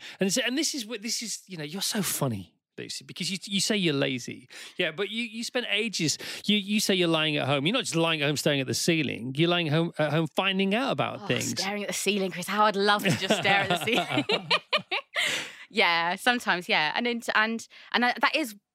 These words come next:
Speaker 2: one of my favourite stages. I love that. Um, research for me is,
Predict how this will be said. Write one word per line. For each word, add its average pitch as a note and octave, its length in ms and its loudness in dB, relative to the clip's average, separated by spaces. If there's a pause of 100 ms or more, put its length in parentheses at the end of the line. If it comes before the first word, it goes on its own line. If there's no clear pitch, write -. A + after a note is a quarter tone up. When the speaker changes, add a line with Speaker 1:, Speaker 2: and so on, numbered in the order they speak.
Speaker 2:
one G3+ 280 2
of F#3+ 120 -2
my F3 100 2
favourite E3 500 -4
stages. - 880 -6
I E3 140 4
love E3 320 0
that. - 340 -8
Um, D#3+ 260 -2 (920)
research F#3 480 2
for F3 100 0
me E3 180 0
is, D#3 160 -2